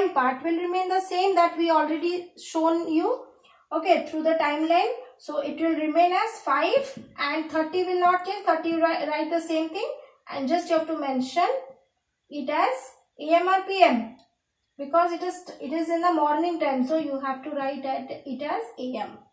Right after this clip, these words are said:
So five thirty A M. Okay, now let me show you another time. Suppose it is twenty-two forty-five. Suppose it is twenty-two forty-five. Now you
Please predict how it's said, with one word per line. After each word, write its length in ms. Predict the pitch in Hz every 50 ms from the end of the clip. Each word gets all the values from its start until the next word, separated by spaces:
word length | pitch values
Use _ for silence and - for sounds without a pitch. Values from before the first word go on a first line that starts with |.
| _ _ _ _ _ _ _ _ _ _ _ _ _
So 180 | - 302 302 294
five 500 | 302 - 294 277 311 320 359 415 440 440 - -
thirty 420 | - 294 269 262 - - - 381 453 466 -
A 240 | 302 262 247 226 226
M. 220 | 214 214 214 - - _ _ _ _ _ _ _ _ _ _ _ _ _ _ _ _ _ _ _ _ _ _ - -
Okay, 460 | 311 330 - 440 415 330 - - - -
now 360 | 302 302 359 415 453 453 - -
let 280 | 320 311 320 311 311
me 140 | 339 370 359
show 180 | - - 330 311
you 160 | 339 359 -
another 360 | - 285 277 285 277 262 262 254
time. 220 | 254 240 240 247
Suppose 400 | - 311 302 311 339 359 370 359
it 160 | 370 311 -
is 400 | 285 277 320 359 349 - - - -
twenty-two 960 | - 294 285 277 285 277 - - 359 370 359 - - - 359 370 415 466 587 605 - - - - _ _ _ _ _ _ _ -
forty-five. 800 | 320 311 294 302 - 311 - 262 247 - - - - - - _ _ _ _ - - _ _ _ _ _ _ _ _ _ _ _ _ _ _ _ _ _ _ _ _ _ _ _
Suppose 480 | - - 330 311 - - 370 403 392 381
it 140 | 381 -
is 220 | - 415 440 - -
twenty-two 640 | - 294 294 294 294 - 392 370 370 - 415 453 539 - -
forty-five. 720 | 302 285 277 277 - - - - - - - - - - _ _ _ _ _ _ _ _ _ _ _ _ _ _ _ _ -
Now 280 | 277 302 349 392 453
you 240 | 453 427 415 403 392